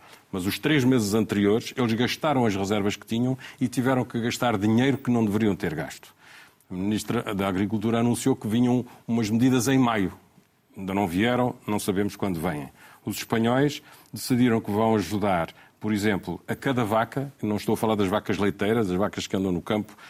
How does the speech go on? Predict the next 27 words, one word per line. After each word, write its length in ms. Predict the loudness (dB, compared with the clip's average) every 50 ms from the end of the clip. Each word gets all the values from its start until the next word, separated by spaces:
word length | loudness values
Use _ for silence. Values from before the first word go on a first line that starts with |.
| -20 -20 _ -12
as 80 | -8 -8
vacas 300 | -6 -6 -6 -6 -8 -8
de 60 | -8
carne, 340 | -4 -2 -2 -2 -2 -6 -8 -12 -16 -12
eh, 300 | -10 -8 -8 -8 -10 -10 -12
que 80 | -16
são, 180 | -14 -12 -12 -12
têm 340 | -12 -12 -10 -6 -4 -2 -2
um, 140 | -2 -2 -4 -2
um 100 | -2 0
nome 220 | 2 2 2 0
técnico, 400 | 0 -2 -4 -4 -4 -8 -10 -8
são 100 | -6 -6
as 60 | -4
vacas 340 | -4 -4 -6 -6 -6 -6 -2
aleitantes, 520 | 0 0 0 0 0 -2 -2 -2 -4 -8 -16 -20 -20 -20 -20 -20 -20 -20 _ -10
vão 140 | -4 -2 0
dar 180 | 2 2 0 0
sessenta 560 | 0 -2 0 0 0 2 0 0 2 2 2
euros. 460 | 2 0 -2 -4 -10 -14 -16 -16 -10 -6
Nós 160 | -6 -6 -4
tínhamos 320 | -2 0 0 2 2 2 2
reivindicado 680 | 0 0 0 2 2 0 0 -2 -2 -2 -2 -2 -4 -6
também 360 | -4 -2 -2 0 0 0 2
à 80 | 2
volta 280 | 2 0 0 0 -2 -4
de 240 | -2 0 -2 -2